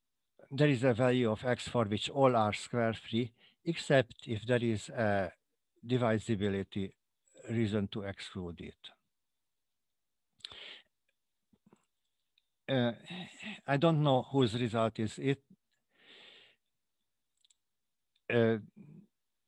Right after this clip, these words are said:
the similar statement is known for, not only for linear, but quadratic and cubic polynomials. For quadratic, it is still quite easy. For cubic is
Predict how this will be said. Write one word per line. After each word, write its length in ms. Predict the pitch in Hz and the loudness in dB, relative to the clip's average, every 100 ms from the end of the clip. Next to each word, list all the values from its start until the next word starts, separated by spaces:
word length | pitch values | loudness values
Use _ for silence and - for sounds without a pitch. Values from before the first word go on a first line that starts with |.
| _ _ _ _ _ _ _ - - - | _ _ _ _ _ _ _ -20 -18 -8
the 320 | 139 123 120 110 _ _ _ - - - _ _ | 0 2 2 -2 _ _ _ -20 -20 -20 _ _
similar 580 | - - 151 131 117 113 | -8 0 2 4 4 2
statement 600 | - - 127 113 120 113 | -4 -2 0 0 0 0
is 180 | 113 95 | -2 -2
known 220 | 123 113 | 0 0
for, 420 | - 113 107 95 - _ _ _ - | 0 2 2 0 -12 _ _ _ -4
not 200 | 127 - | -2 0
only 160 | 120 | -2
for 160 | 110 104 | 0 -2
linear, 440 | 113 123 117 110 | 0 2 4 2
but 180 | 104 104 - - _ _ _ - - _ _ - | 2 0 -2 -20 _ _ _ -20 -20 _ _ -2
quadratic 480 | 131 120 104 113 | 2 2 0 -2
and 200 | 110 104 | 0 -2
cubic 360 | - 131 113 104 - | -2 -2 0 -2 -2
polynomials. 720 | 120 113 110 110 104 104 - - | 0 2 2 0 0 -2 -6 -6
For 140 | 135 | -4
quadratic, 480 | 127 151 175 135 135 | 0 2 2 2 0
it 120 | 127 | 0
is 180 | 135 120 | -2 -2
still 560 | - - - - 139 139 - | -6 -16 -16 -6 -4 -4 -4
quite 300 | 123 113 - | 0 0 0
easy. 240 | 135 117 | -2 -2
For 200 | 123 113 | -2 -4
cubic 480 | 95 - 135 113 110 | -6 -2 0 0 -2
is 360 | 123 110 98 | -2 -2 -4